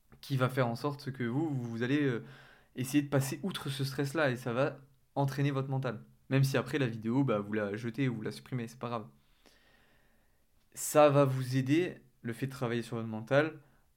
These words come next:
à performer lors de match play ou en compétition. Si vous savez gérer votre stress, et si vous ja-, savez gérer votre mental, les deux sont liés bien sûr, eh bien lors d'un match play avec quelqu'un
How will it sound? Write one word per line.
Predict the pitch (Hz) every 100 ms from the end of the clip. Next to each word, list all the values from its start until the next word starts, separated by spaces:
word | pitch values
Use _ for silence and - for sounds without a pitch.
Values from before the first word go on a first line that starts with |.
| 117
à | 117
performer | - 143 139 143 131 147 147
lors | 131
de | 117 123
match | 123 135 -
play | 147 151
ou | 135
en | 127
compétition. | 139 135 139 143 151 135 - -
Si | - -
vous | 208 170
savez | 160 143 143
gérer | 131 131 127
votre | 120 -
stress, | - 196 202 - -
et |
si | 139 160
vous | 147
ja-, | 120 117 120 135
savez | 135 113 117 113
gérer | 113 120 113
votre | 107 -
mental, | 110 107 147 180 - - - - - _ _ _
les | 110 107
deux | 110
sont | 110 113
liés | 110 120
bien | 110
sûr, | 143 156 - _ _ _ _ -
eh | 123
bien | 151
lors | 151 151 135
d'un | 127
match | 123 127 -
play | 170 175
avec | 123 117
quelqu'un | 127 - 147 156 180